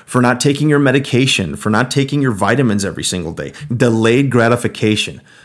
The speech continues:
Short-term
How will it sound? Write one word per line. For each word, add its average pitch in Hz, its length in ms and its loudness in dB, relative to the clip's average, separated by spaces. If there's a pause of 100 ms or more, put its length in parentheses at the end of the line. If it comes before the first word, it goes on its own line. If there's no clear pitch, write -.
(920)
Short-term 120 1500 -2